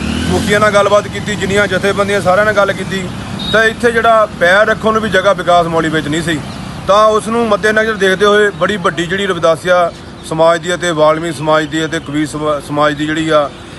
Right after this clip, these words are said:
ਜਿਹੜੀ ਜਿੱਤ ਪ੍ਰਾਪਤ ਹੋਈ ਆ, ਤੇ ਜਿਹੜੇ ਉੱਥੇ ਦੇ ਪ੍ਰਸ਼ਾਸਨ, ਮੈਡਮ ਐਸ ਐਸ ਪੀ ਦਾ ਹੀ ਫੋਨ ਵੀ ਆਇਆ ਸੀ, ਹੋਰ ਜਿਹੜੇ ਅਧਿਕਾਰੀਆਂ ਦਾ ਵੀ ਆਇਆ ਸੀ ਵੀ ਜਿਹੜੇ ਇਸ ਸਥਾਨ ਨੂੰ, ਜਿਹੜਾ ਗੁਰੂ ਰਵਿਦਾਸ ਮਹਾਰਾਜ ਦਾ ਸਥਾਨ ਆ, ਉਹਨੂੰ ਨਹੀਂ ਤੋੜਿਆ ਜਾਊਗਾ।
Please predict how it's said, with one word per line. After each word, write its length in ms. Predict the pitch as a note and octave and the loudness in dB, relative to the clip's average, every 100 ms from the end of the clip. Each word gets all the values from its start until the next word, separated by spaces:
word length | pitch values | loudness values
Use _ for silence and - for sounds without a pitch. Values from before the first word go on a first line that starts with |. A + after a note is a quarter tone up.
| - - | -12 -6
ਜਿਹੜੀ 160 | E3+ | -6
ਜਿੱਤ 280 | D3 D#3 D#3+ | -2 -2 -2
ਪ੍ਰਾਪਤ 320 | E3+ F3+ F3 | 0 2 2
ਹੋਈ 200 | E3+ F3 | -2 0
ਆ, 80 | F#3 | 0
ਤੇ 160 | F#3 F#3+ | 0 -2
ਜਿਹੜੇ 260 | F3+ F#3+ | 0 0
ਉੱਥੇ 160 | F#3 F3 | 0 0
ਦੇ 100 | F#3+ | -2
ਪ੍ਰਸ਼ਾਸਨ, 540 | G3 E3 E3 E3 F3+ F3 | -2 0 2 2 0 -2
ਮੈਡਮ 300 | D#3+ E3 E3 | 0 2 2
ਐਸ 180 | D#3 E3 | 0 -2
ਐਸ 80 | |
ਪੀ 120 | D3+ E3 | -4 -2
ਦਾ 80 | |
ਹੀ 60 | E3+ | -2
ਫੋਨ 240 | C#3+ D#3 | -2 -4
ਵੀ 140 | D#3 D#3+ | 0 2
ਆਇਆ 160 | D#3 | 2
ਸੀ, 200 | C#3+ D#3 D3 - - - | 0 -6 -8 -12 -12 -2
ਹੋਰ 200 | F#3 A3 | 2 2
ਜਿਹੜੇ 180 | G#3+ G#3 | 0 0
ਅਧਿਕਾਰੀਆਂ 380 | G3 F#3+ D#3 D#3 | 0 0 0 2
ਦਾ 120 | E3 | 0
ਵੀ 120 | D3+ | 2
ਆਇਆ 200 | D3+ C#3+ | 2 2
ਸੀ 100 | C3+ | 0
ਵੀ 100 | E3+ | -4
ਜਿਹੜੇ 200 | E3 E3+ | -2 -2
ਇਸ 120 | D3+ E3+ | 0 -4
ਸਥਾਨ 320 | - D3+ D3 | -2 0 0
ਨੂੰ, 100 | D#3 | 0
ਜਿਹੜਾ 120 | D#3+ | -2
ਗੁਰੂ 160 | C#3+ C#3+ | -2 -4
ਰਵਿਦਾਸ 240 | C#3+ C#3 | 0 0
ਮਹਾਰਾਜ 180 | D3 D3+ | 0 -2
ਦਾ 40 | |
ਸਥਾਨ 200 | C3+ C3 | -2 -2
ਆ, 120 | E3 F#3 - - D3+ | -2 -4 -10 -8 -2
ਉਹਨੂੰ 200 | E3+ E3+ | -2 0
ਨਹੀਂ 160 | F#3+ | 0
ਤੋੜਿਆ 180 | F3+ E3+ | 2 2
ਜਾਊਗਾ। 320 | D3+ D#3 C#3 | 2 0 0